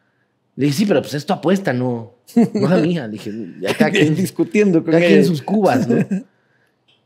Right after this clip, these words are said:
Speaker 1: Y me dice, bueno, insistiendo, insistiendo. Entonces, como vi que no iba a parar la chava. Ah, le dije, "Aparte ahí está mi novia". Y me dice
Speaker 2: Estaba tu novia.
Speaker 1: Ajá, estaba afuera
Speaker 2: Ya.
Speaker 1: esperándome.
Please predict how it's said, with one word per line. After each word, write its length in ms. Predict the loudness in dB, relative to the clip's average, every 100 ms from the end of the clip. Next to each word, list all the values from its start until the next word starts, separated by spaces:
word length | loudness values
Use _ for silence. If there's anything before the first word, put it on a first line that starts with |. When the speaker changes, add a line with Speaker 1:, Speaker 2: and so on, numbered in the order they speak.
| -2
Speaker 1:
Y 120 | 0
me 100 | 2
dice, 520 | 0 -2 -2 -2 -2 -2
bueno, 240 | -2 0
insistiendo, 520 | -2 -4 -4 0 2
insistiendo. 600 | 2 0 -4 -2 0 -2 -2
Entonces, 640 | -4 -4 -4 -6 -10 -6
como 240 | -2 2
vi 100 | 2
que 120 | 2 4
no 60 |
iba 120 | 4
a 140 | 2 0
parar 280 | 2 2 0
la 160 | -2
chava. 380 | -2 -2 -2 -6 _ _
Ah, 180 | 0 2
le 120 | 4
dije, 260 | 2 0 -2
"Aparte 300 | -2 -2 -2
ahí 60 | -2
está 140 | -2
mi 60 | -2
novia". 360 | 0 -2 -4 -10 _ _ _ _ _ _ _ _
Y 100 | -4
me 140 | 0 0
dice 480 | -2 -2 -2 0
Speaker 2:
Estaba 360 | 0 2 2 0
tu 80 | -2
novia. 300 | -4 -4 -8
Speaker 1:
Ajá, 240 | -2 2 2
estaba 220 | 0 0
afuera 200 | 2 2
Speaker 2:
Ya. 40 | 2
Speaker 1:
esperándome. 360 | 0 -2 -6